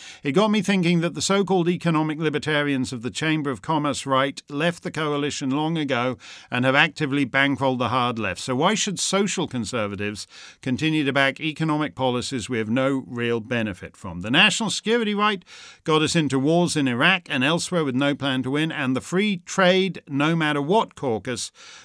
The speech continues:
obliviously argued for years that communities hollowed out by the outsourcing of manufacturing needed to adapt to economic conditions brought on by their policies, or they should die.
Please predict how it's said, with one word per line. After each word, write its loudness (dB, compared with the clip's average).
obliviously 4
argued 2
for -4
years 2
that -10
communities 0
hollowed 0
out 2
by -2
the 0
outsourcing -2
of -4
manufacturing 0
needed 6
to 0
adapt 2
to -2
economic 2
conditions 0
brought -2
on 0
by 4
their 0
policies, -2
or -2
they 0
should -4
die. -4